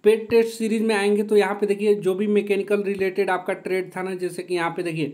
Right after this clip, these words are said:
मैकेनिक डीजल के मास्टर टेस्ट सीरीज तैयार कर दिया गया है, ये सभी all गवर्नमेंट एग्जाम के लिए है। यहाँ पे आप लोग को चैप्टर वाइज मॉक टेस्ट मिल जाएगा, प्रत्येक टेस्ट में आपको पचास क्वेश्चन प्रीवियस ईयर के मिलेंगे।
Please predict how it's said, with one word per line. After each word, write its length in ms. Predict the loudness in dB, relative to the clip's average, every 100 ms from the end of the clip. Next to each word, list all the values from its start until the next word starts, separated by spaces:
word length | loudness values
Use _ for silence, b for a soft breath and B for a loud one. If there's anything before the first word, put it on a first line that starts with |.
| B B B -2
मैकेनिक 540 | 0 2 2 2 0
डीजल 360 | -2 0 2 2
के 120 | 2
मास्टर 460 | 2 2 0 -2 -2
टेस्ट 300 | 2 2 2
सीरीज 340 | -2 -2 0
तैयार 200 | 0 0
कर 160 | 0 -2
दिया 220 | 0 0
गया 120 | 0
है, 200 | -4 -6
ये 120 | -6
सभी 360 | -4 -4 -4 -4 -2
all 120 | -2
गवर्नमेंट 480 | 0 0 0 -2 -6
एग्जाम 260 | -4 -4 -2
के 120 | -4
लिए 180 | -4 -4
है। 140 | -6 -4
यहाँ 140 | -4
पे 120 | -2
आप 140 | -2 -2
लोग 120 | -6
को 60 | -6
चैप्टर 320 | -8 -8 -6
वाइज 220 | -4 -2
मॉक 240 | -4 -6 -6
टेस्ट 240 | -10 -6 -4
मिल 160 | -2
जाएगा, 240 | -2 -2 -4 -10 B B B -4
प्रत्येक 420 | -2 4 4 4
टेस्ट 440 | 2 2 0 -2 -2
में 100 | -4
आपको 220 | -2 -4
पचास 380 | -4 -2 -4 -4
क्वेश्चन 280 | -6 -6 -8
प्रीवियस 540 | -4 -4 0 -2 0
ईयर 120 | -2
के 100 | -2
मिलेंगे। 400 | 0 2 2 -2